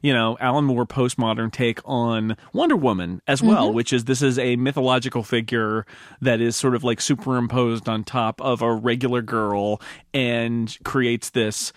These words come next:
Speaker 1: uh, creates this kind of superhero amalgam. Um, and so that, that w-, it looked, seemed like a pretty rich stew to, to jump into, and, and, uh, and, uh, you're not supposed to jump into a stew, but that's what I did. I jumped into it. It was like a hot tub full of stew.
Speaker 2: Mm,
Speaker 1: And I
Speaker 2: bravo.
Speaker 1: jumped right in. Anyway,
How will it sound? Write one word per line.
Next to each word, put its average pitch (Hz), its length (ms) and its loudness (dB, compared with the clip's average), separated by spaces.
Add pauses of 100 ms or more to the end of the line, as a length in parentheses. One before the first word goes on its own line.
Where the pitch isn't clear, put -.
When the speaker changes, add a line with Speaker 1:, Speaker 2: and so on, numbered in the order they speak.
(280)
Speaker 1:
uh, 107 440 -2
creates - 340 -4
this 110 260 -4
kind 117 180 -4
of 104 120 -8
superhero 117 680 0
amalgam. 101 600 -4 (300)
Um, 110 340 -2
and 131 200 -2
so 151 120 2
that, 143 160 2
that 143 80 2
w-, 143 160 0
it 143 240 -4
looked, 156 260 -4
seemed 170 160 0
like 135 100 2
a 123 60 -2
pretty 127 220 2
rich 117 380 -2
stew 117 500 0
to, 104 240 -4
to - 180 -8
jump 104 240 -4
into, 101 340 -4
and, 98 200 -6
and, 98 280 -6
uh, 92 340 -4
and, 101 440 -8
uh, 98 160 -4 (200)
you're 147 100 0
not 143 100 0
supposed 127 240 -4
to - 40 -14
jump 120 200 0
into 110 180 -2
a 107 60 -2
stew, 107 280 -2
but 101 120 -8
that's 123 200 -2
what 107 100 -2
I 101 80 0
did. 95 180 -4
I 95 60 -2
jumped 104 260 -4
into 101 220 -4
it. - 20 -2
It 104 40 -2
was 104 100 -4
like 107 100 -6
a 104 60 -6
hot 117 260 -2
tub 95 220 -6
full 113 200 -2
of 101 80 -6
stew. 92 520 -2
Speaker 2:
Mm, - 40 -6
Speaker 1:
And 214 380 4
I 185 40 2
Speaker 2:
bravo. 185 360 2
Speaker 1:
jumped 156 300 4
right 131 340 4
in. 107 300 -4
Anyway, 127 480 2